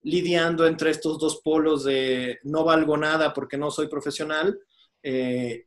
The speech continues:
y no valgo nada porque soy tan profesional que me desvinculé del mundo, ¿no?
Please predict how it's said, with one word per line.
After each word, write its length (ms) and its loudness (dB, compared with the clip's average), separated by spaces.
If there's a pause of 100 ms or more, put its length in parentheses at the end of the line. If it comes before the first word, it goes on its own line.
(160)
y 80 0
no 140 4
valgo 320 4
nada 260 2
porque 240 -2
soy 200 2
tan 160 0
profesional 600 -2
que 120 -2
me 120 -2
desvinculé 560 -2
del 160 -2
mundo, 420 -8
¿no? 200 -10